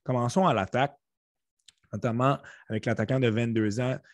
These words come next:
euh, Jesse Ylönen, qu'on peut revoir, qu'on peut voir en ce moment avec le Rocket.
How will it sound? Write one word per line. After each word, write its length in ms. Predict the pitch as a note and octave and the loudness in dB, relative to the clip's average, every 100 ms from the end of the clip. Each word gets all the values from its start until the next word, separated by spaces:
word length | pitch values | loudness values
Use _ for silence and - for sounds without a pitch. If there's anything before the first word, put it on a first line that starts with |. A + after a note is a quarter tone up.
| _ G2+ | _ -6
euh, 120 | G2 | 0
Jesse 320 | G#2+ A2+ - | 2 2 2
Ylönen, 640 | C#3 A#2+ A2 A2+ C3 D3 | 4 4 2 0 0 0
qu'on 200 | C3 A2+ | -4 -8
peut 140 | G2 A2+ | -4 -2
revoir, 520 | G#2+ G#2+ A2+ A#2 A#2 | -2 0 0 0 -2
qu'on 120 | - | -6
peut 120 | G2 | -6
voir 160 | G2+ A#2 | -2 -2
en 60 | B2 | -2
ce 100 | G2+ | -4
moment 220 | G#2 A#2+ | -2 -2
avec 160 | G#2+ | -2
le 80 | F#2 | -4
Rocket. 540 | G2 F#2+ - C3 D#3 | -4 -4 2 2 2